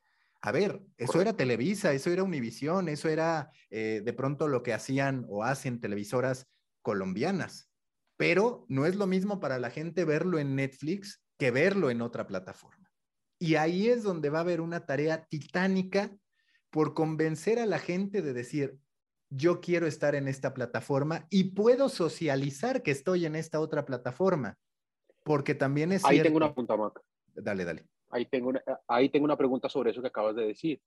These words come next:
Speaker 2: y es, tú eres más cercano a la marca. ¿Le queda fácil a esa marca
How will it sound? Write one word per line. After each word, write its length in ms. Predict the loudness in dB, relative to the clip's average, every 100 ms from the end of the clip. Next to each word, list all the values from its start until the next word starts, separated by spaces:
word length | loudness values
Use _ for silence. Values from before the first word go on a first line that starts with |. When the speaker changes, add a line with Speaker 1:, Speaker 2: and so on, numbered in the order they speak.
| _ _ _ _
Speaker 2:
y 140 | 2 4
es, 300 | 4 2 -12 _ _ 2
tú 100 | 4
eres 180 | 4
más 160 | 0 -4
cercano 360 | -4 -4 -2 0
a 20 |
la 80 | 0
marca. 420 | 0 -4 -8 -18 _ _ _
¿Le 240 | -8 -6 -2
queda 280 | 2 2 2
fácil 340 | -2 0 0
a 80 | 2
esa 220 | 2 0
marca 560 | 0 2 2 0 -4 -6